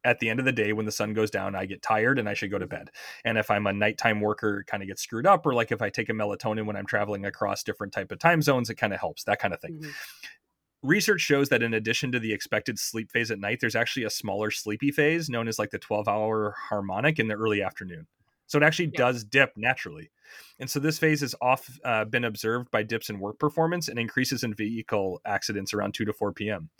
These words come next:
Speaker 2: Yeah.
Speaker 1: People perform worse at two to four P M, and there's more motor vehicle accidents from two to four P M, at least in some studies. Okay. So, and in fact, this natural dip in the circadian rhythm may be one reason for the common practice of an afternoon nap in many cultures around the world, siesta time.
Speaker 2: Siesta time.
Speaker 1: Right?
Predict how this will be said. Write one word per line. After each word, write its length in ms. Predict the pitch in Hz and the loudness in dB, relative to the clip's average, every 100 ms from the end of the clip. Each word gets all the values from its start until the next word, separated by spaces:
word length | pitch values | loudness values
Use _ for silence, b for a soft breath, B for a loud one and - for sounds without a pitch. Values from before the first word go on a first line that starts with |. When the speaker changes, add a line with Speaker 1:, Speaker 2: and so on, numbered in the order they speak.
| B B | B B
Speaker 2:
Yeah. 60 | 143 | 0
Speaker 1:
People 220 | - 143 | 2 4
perform 480 | 127 117 131 139 127 | 2 2 6 6 6
worse 320 | 110 120 147 | 4 4 2
at 100 | 123 | 0
two 120 | - | -2
to 80 | 131 | -4
four 160 | 123 131 | 0 0
P 140 | 147 | 2
M, 100 | 147 | 0
and 80 | 127 | 0
there's 160 | 110 113 | -4 -4
more 180 | 117 | -4
motor 220 | 113 110 107 | -2 -2 -2
vehicle 320 | 117 117 90 | -2 -2 -4
accidents 400 | 87 - 85 - | -4 -8 -12 -12
from 100 | 101 | -8
two 120 | 104 | -8
to 100 | 90 | -6
four 160 | 104 98 | -4 -4
P 160 | 101 | -4
M, 100 | 95 | -6
at 80 | 104 | -2
least 220 | 123 120 | 0 0
in 80 | 110 | -2
some 240 | - 101 | -2 -2
studies. 440 | 92 92 82 - - B B B | -2 -4 -4 -10 -14 B B B
Okay. 340 | 104 - 110 - B B B B | -4 2 2 0 B B B B
So, 340 | - 131 120 - | 4 4 4 0
and 120 | 147 | -4
in 80 | 139 | 0
fact, 240 | 185 175 | 2 2
this 140 | 156 135 | 0 0
natural 320 | 135 147 135 | 0 2 -2
dip 260 | 117 139 147 | 0 0 0
in 60 | |
the 60 | 120 | -4
circadian 400 | - 113 120 113 | -6 -4 -4 -2
rhythm 280 | 143 127 113 | -2 -2 -2
may 120 | 113 | -4
be 140 | 113 113 | -4 -2
one 160 | 117 | -4
reason 280 | 117 113 113 | -2 -4 -6
for 100 | 107 | -6
the 80 | 107 | -6
common 280 | - 107 107 | -2 -2 -2
practice 380 | 107 101 107 117 | -2 0 0 0
of 120 | 110 | 0
an 80 | 113 | 0
afternoon 400 | 95 117 127 117 | 0 0 0 0
nap 200 | 92 135 | 0 -2
in 100 | 113 | 0
many 160 | 110 | -2
cultures 360 | 120 87 - - | -2 -4 -4 -2
around 140 | 104 | -2
the 60 | 139 | 0
world, 240 | 202 - | 2 2
siesta 380 | - 240 302 - | 0 0 0 0
time. 260 | - 82 - _ _ - - | -2 -4 -10 _ _ -20 -8
Speaker 2:
Siesta 340 | 339 392 - | -4 -4 -4
time. 140 | - 113 | 0 4
Speaker 1:
Right? 180 | 120 | 4